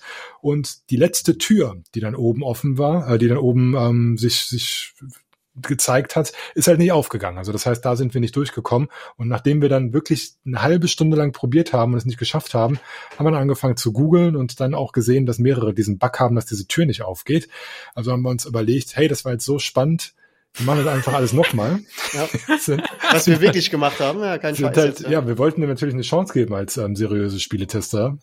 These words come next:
Speaker 1: ne, und, äh, sind dann nochmal <laughs> dahin gesegelt zu der, zu dem ganzen Bums, sind da wieder runtergetaucht, haben die ganze Scheiße nochmal gemacht,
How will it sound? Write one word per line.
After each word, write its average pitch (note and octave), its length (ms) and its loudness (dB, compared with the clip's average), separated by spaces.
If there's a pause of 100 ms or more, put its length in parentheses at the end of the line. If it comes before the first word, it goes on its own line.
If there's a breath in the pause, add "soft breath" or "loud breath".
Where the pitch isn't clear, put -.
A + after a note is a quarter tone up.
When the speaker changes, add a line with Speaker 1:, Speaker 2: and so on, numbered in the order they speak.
Speaker 1:
ne, A#2 180 0
und, A#2 280 -2
äh, A2 180 2
sind B2 220 2
dann A#2+ 120 2
nochmal D#3+ 400 4
<laughs> G2+ 180 -4
dahin G2 160 -2
gesegelt A#2 760 -4 (300 loud breath)
zu A#2+ 160 2
der, A2+ 200 2 (220 loud breath)
zu - 100 -2
dem A#2+ 120 2
ganzen G#2+ 320 -2
Bums, C#3 360 0 (260 loud breath)
sind B2 120 -2
da B2 120 2
wieder B2+ 140 4
runtergetaucht, E3 800 4
haben C#3+ 100 0
die B2 60 -2
ganze C3 240 -2
Scheiße C3 280 2
nochmal D3 300 2
gemacht, E3+ 400 0